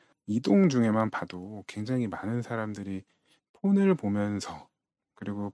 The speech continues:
그 폰도 한 가지가 아니라 굉장히 다양한 것들을 바꿔가면서 이렇게 보는 모습을 종종 볼 수 있는데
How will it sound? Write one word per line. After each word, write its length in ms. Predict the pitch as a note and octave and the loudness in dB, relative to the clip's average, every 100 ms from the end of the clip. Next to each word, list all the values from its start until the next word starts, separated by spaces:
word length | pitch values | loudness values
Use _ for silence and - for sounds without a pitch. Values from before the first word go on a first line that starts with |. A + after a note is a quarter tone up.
| _ | _
그 100 | - | -10
폰도 420 | - - D#3+ D3+ | -8 -2 0 2
한 240 | D#3 - F#3+ | 0 2 4
가지가 440 | F#3+ F3+ D#3 B2 | 4 4 0 -2
아니라 280 | F#2 F2+ A#2 | -2 -2 -6
굉장히 380 | - G#2 G#2+ G#2+ | -8 -10 -10 -10
다양한 680 | - G2 G#2+ C3 C#3+ C3+ B2+ | -6 -4 0 0 0 2 0
것들을 400 | A2 - A2 G2+ | -4 -10 -12 -12
바꿔가면서 920 | - - - C#3+ C3+ G#2+ F#2+ F2+ - D#2 _ _ _ _ | -10 -8 -2 0 2 0 -2 -4 -8 -12 _ _ _ _
이렇게 120 | - | -10
보는 260 | G#2+ A#2 A2 | -2 0 0
모습을 360 | F#2 G2 G2+ | -4 -8 -10
종종 280 | - G2 G2 | -10 -10 -12
볼 140 | - | -12
수 160 | G2 - | -10 -4
있는데 480 | F#2+ E2 F2+ G#2+ | -4 -6 -10 -10